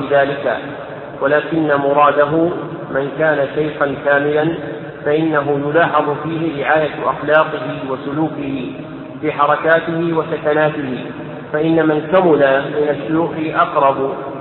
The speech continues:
إلى الهدي النبوي، فالاقتداء به اقتداء بالهدي النبوي،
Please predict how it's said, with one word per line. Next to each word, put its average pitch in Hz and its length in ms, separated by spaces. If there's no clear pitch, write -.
إلى 151 140
الهدي 151 400
النبوي، 147 400
فالاقتداء 156 720
به 165 340
اقتداء 151 640
بالهدي 147 360
النبوي، 147 480